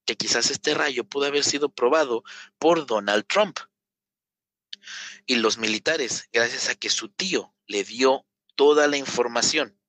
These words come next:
Ahora, ¿qué tiene que ver esto, aparte de lo que, del viaje del tiempo de Nikola Tesla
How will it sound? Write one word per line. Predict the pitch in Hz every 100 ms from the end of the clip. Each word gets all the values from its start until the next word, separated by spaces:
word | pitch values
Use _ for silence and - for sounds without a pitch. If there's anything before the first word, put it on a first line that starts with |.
| _ _ _ _ -
Ahora, | 113 131 123
¿qué | 156
tiene | 170 175 -
que | 156
ver | 165
esto, | 170 - - 135 - - - -
aparte | - 107 - 113
de | 104
lo | 98
que, | 101 98 98 87
del | - 95 92 92 92 95 95
viaje | 110 131
del | 127 -
tiempo | 127 117
de | 104
Nikola | 95 - 98
Tesla | 101 147 120 101